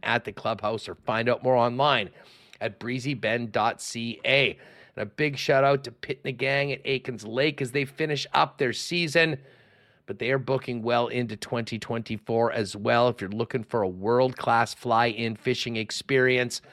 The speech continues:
where you can be on the water in less than two hours from the city of Winnipeg with world-class fishing and even more world-class hospitality, Aikens is the place. Go online, aikenslake dot com, or you can hit twi-, uh, Pitt Terrain up on Twitter slash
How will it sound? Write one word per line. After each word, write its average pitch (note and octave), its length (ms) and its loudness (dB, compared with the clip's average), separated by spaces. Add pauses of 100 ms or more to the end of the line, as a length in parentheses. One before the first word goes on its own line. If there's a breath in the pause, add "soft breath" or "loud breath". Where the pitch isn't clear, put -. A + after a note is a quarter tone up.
(280 loud breath)
where F#2 100 -10
you G2+ 80 -8
can B2 160 -6
be A#2+ 100 -2
on A#2 120 -2
the A#2 60 -2
water A#2 380 4
in A2+ 80 -2
less G#2+ 180 -4
than F#2 160 -12
two C3+ 280 -2
hours A2+ 320 4
from G#2+ 160 -6
the G2+ 80 -2
city A2 320 -2
of G2+ 140 -2
Winnipeg B2 500 2
with G#2 180 -6
world-class B2 520 0
fishing C3+ 400 -4
and - 100 -8
even C3 260 -6
more C#3 280 0
world-class C#3 500 2
hospitality, C3+ 840 0 (380 loud breath)
Aikens D#3+ 420 4
is C#3+ 100 0
the C3 100 -2
place. C3+ 460 2 (540 soft breath)
Go D3 220 4
online, B2 560 2 (160)
aikenslake C#3 1000 2
dot A2+ 360 0
com, G#3 500 6 (1000 soft breath)
or A2 100 -2
you A#2 100 -4
can A2+ 160 -6
hit A#2 240 -4
twi-, - 200 -6
uh, A#2 200 2
Pitt - 240 -2
Terrain A2 260 0
up G#2+ 200 2
on G2 160 0
Twitter F#2 480 0
slash G#2+ 400 -2